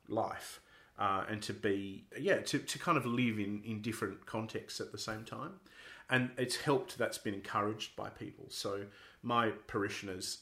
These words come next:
are, are beautiful. They, they actually, i-, if I ever said to them, "Oh, well, I can't go to the Theatre Sports Nationals because I don't wanna,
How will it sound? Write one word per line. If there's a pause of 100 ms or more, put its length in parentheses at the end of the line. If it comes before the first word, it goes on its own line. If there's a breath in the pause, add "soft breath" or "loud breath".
are, (120)
are
beautiful.
They, (140)
they
actually, (360 loud breath)
i-,
if
I
ever
said
to
them,
"Oh,
well,
I
can't (560)
go
to
the
Theatre
Sports
Nationals
because
I
don't
wanna,